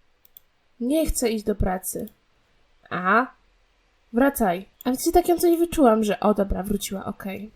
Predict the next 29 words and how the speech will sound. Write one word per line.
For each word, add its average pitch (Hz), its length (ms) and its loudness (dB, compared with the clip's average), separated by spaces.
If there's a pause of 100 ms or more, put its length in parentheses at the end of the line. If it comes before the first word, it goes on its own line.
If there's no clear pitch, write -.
(120)
Teraz 208 280 -4
może 202 200 -4
podróżować. 190 720 -4 (220)
Okej, 247 460 0
idziemy, 349 280 4
e, 302 380 4
teraz 254 280 2 (160)
sobie 226 400 0
na 214 380 -2
basen. 185 920 -4
E, 185 400 -4
zobaczymy, 226 800 2
jak 202 180 -4
tutaj - 300 -10
nasza 202 320 -2
Bella, 202 440 0 (400)
e, 185 360 2
na 185 160 0
basenie 202 460 -2
będzie 190 280 -4
się 196 180 0
zachowywać, 180 920 -2
jak 185 200 -2
tam 180 300 -4
jej 180 140 -2
pójdzie 185 640 0 (380)
pływanko 226 760 4 (960)
i 240 60 -4
skakanie. 196 600 -6